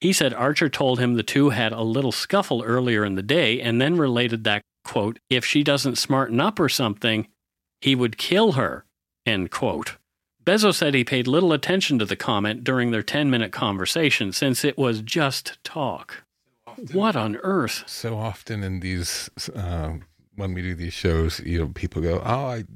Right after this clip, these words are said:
Speaker 2: I just thought he was joking," or,
Speaker 1: Mm-hmm.
Speaker 2: "I thought it was just talk."
Speaker 1: And it's a small town. It's very likely that they did know each other, that they
Speaker 2: Yeah.
Speaker 1: were well aware of each other, and maybe there was something between them that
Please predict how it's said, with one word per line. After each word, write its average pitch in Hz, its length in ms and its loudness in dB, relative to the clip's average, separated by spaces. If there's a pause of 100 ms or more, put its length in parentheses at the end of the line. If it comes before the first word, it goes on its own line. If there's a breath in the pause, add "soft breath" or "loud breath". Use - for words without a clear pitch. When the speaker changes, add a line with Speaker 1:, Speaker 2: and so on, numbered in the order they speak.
(160)
Speaker 2:
I 110 80 -2
just - 180 -6
thought 104 180 0
he 98 80 4
was 95 140 0
joking," 95 640 0
or, 82 40 -6
Speaker 1:
Mm-hmm. 123 300 2
Speaker 2:
"I - 20 2
thought 104 140 -4
it 104 80 -4
was 104 160 -8
just - 180 -10
talk." - 440 -8 (160)
Speaker 1:
And 175 140 0
it's 214 140 -2
a 214 80 4
small 180 320 4
town. 156 300 2
It's 101 120 -2
very 143 360 4
likely 113 440 2
that 104 200 -2
they 110 160 0
did 110 320 0
know 113 240 0
each 90 180 -4
other, - 420 -10 (140)
that 101 160 -2
they 113 120 2
Speaker 2:
Yeah. 110 160 4
Speaker 1:
were 110 100 2
well 117 320 0
aware 110 320 0
of 98 100 -4
each 95 180 -4
other, 113 220 0
and 131 320 2
maybe 135 300 4
there 135 160 2
was 139 140 0
something 135 640 0 (200)
between 147 460 4
them 107 300 0
that 107 200 -2